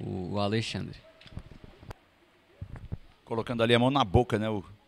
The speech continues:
Speaker 2: zagueiro do Santa Maria. Quarenta minutos, se-, primeiro tempo de jogo, Planaltina vai vencendo por dois a zero, dois gols de Frank. Bola rolando mais uma vez, próprio Alexandre aí despachando a bola pra frente.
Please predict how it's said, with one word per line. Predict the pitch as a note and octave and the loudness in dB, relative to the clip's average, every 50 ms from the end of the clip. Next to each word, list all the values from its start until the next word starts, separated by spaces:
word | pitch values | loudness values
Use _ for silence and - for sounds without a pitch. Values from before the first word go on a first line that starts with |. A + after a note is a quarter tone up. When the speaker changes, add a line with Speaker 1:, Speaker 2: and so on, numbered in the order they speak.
| - A2 | -10 -6
Speaker 2:
zagueiro | F#2+ A#2+ G2 - G#2+ A2+ A2+ G#2+ G2 - - - - - - - | -4 -4 -4 -4 -4 -4 -2 -4 -4 -8 -10 -18 -20 -20 -20 -10
do | - - E3 | -6 -4 -4
Santa | - - D3+ C#3 - D3 | -2 -2 -2 -2 0 0
Maria. | D3 C#3 A#2+ G#2 F#2+ E2+ - - - - - - - - - - - | 0 0 0 0 -2 -4 -4 -8 -12 -12 -14 -18 -18 -20 -20 -20 -4
Quarenta | - - D#3 D#3 E3+ F#3+ F#3 C#3 G3 | 2 4 4 6 6 4 2 2 0
minutos, | F#3 F#3+ F#3+ F#3+ F#3+ F#3+ F#3 - - D3+ - | 0 0 0 0 2 2 2 2 0 -2 -2
se-, | - F3 | -2 -4
primeiro | C#3 - - - F3+ F3+ F#3+ G3 G3 F3+ E3+ | -4 -6 -6 -2 0 2 4 4 4 4 4
tempo | - G3 D#3+ F#3 | 4 2 2 0
de | F3 F#3 | 0 0
jogo, | D#3+ B2+ F#3+ G#3 G3+ F#3+ F3+ D3 G#2+ | 4 6 6 6 8 6 4 4 4
Planaltina | - - D3+ E3 E3+ E3+ - F3+ F#3+ | 2 2 2 2 2 0 0 0 2
vai | F#3 F#3 F3+ | 4 4 4
vencendo | F3 F3+ - - F#3+ F#3+ | 4 2 0 0 0 0
por | - - F#3 F3 | 2 2 4 4
dois | G3 G3 E3 | 6 6 6
a | F#3+ | 4
zero, | D#3+ C3 G3 G3 G3+ | 4 6 4 4 6
dois | F#3 G3+ F#3 | 6 4 4
gols | D3 E3 G3+ G3 | 6 6 6 6
de | D#3+ G#3 | 6 4
Frank. | - - E3+ D#3+ D3 C3+ - B2+ F2 - - _ _ _ _ _ _ _ _ _ _ _ _ _ _ _ _ _ - - _ _ _ _ _ _ _ - | 2 2 2 2 0 0 -2 -4 -4 -6 -12 _ _ _ _ _ _ _ _ _ _ _ _ _ _ _ _ _ -20 -20 _ _ _ _ _ _ _ 0
Bola | - A2+ A#2+ | 2 2 4
rolando | A2+ A#2 B2 C#3 C#3 C3 C3+ | 4 4 4 2 2 0 0
mais | C3 C3 C3+ | 0 0 0
uma | B2 D3+ C#3 | 0 0 2
vez, | B2 C3+ C3+ B2+ A2+ F#2 - - | 2 2 2 2 0 -2 -4 -8
próprio | - - B2+ C3 - C#3+ C3+ | -4 0 0 0 2 0 0
Alexandre | C3+ B2 - - C3+ C3+ B2+ B2 | 0 -2 -2 -2 -2 -2 0 0
aí | B2+ C#3 C#3 | 0 0 -2
despachando | B2 B2 - - C3 - - D3 C#3+ | -4 -6 -4 -4 -4 -4 -2 -2 0
a | C#3 | 2
bola | C3+ D3 D3 | 4 4 4
pra | - D3+ D3 | 4 2 2
frente. | - - C#3 C3 A#2+ - - G#2+ D#2+ | 0 0 0 0 0 -2 -4 -6 -8